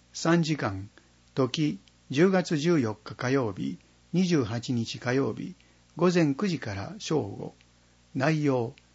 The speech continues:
成人に対する心肺蘇生法、エーイーディー取り扱い、異物除去法、止血法。ところ、消防本部、三階研修室。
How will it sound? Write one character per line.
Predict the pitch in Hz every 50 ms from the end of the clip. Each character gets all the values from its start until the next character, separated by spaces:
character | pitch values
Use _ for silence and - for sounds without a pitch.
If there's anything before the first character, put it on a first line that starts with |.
| _ _ -
成 | - - 180 190 202
人 | 185 175 185 185 185
に | 180 180 170
対 | - 175 170 165 160
す | - - 147
る | 117 113 120 - -
心 | - - 185 170 143
肺 | - - 107 98 98 98
蘇 | - - -
生 | - - 143 127 120
法、 | 110 - - 123 160 - 170 - - _ _ _ _ _ _ _ _ _ -
エ | 151
ー | 160 175 175 180 180 170 170 170 160
イ |
ー | 143
デ | 139 151
ィ | 127 110 -
ー | 123 -
取 | - 139 131 135
り | 139
扱 | 131 127 - - - - 120 110
い、 | 104 110 120 - _ - - _ _ _ _ _ -
異 | 190 196
物 | 180 175 139 - - 117
除 | 98 123 110
去 | - - 147
法、 | 120 - - - - - 170 - - _ _ _ _
止 | - - - -
血 | 165 151 147 - -
法。 | 117 - 117 110 110 113 117 - _ _ _ _ _ _ _ _ _ _ _ _ _
と | - 147 139
こ | - 170 165
ろ、 | 160 156 156 - - - _ _ _ _ -
消 | - - - 175 190 196
防 | 175 185 185 175 156
本 | - 175 139 113 101 95
部、 | - - - 175 - _ _ _ _ -
三 | - 165 160 170 170 160
階 | 160 156 156 147
研 | - 156 147 139
修 | 135 - - 135 107 95
室。 | - - - - - - 190